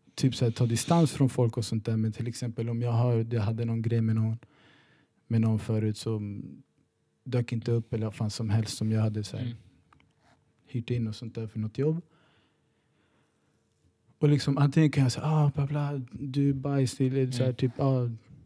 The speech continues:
Speaker 1: hit och dit, alltså så här, förstöra relationen
Speaker 2: Mm.
Speaker 1: mellan dem och,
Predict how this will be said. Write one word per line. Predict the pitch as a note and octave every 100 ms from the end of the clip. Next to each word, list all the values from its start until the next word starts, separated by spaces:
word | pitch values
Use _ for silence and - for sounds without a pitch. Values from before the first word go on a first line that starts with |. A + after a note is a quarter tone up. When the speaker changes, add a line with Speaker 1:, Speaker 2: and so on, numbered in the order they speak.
| - - _ _ _ -
Speaker 1:
hit | - C3 C3
och |
dit, | B2 B2+ A#2+
alltså | A2+ -
så | A2+ A#2
här, | A2 A#2 - - -
förstöra | D3 - D#3+ C#3+
relationen | B2+ A#2+ - E3
Speaker 2:
Mm. | C3
Speaker 1:
mellan | B2 A#2+ A#2+
dem | A#2+
och, | A#2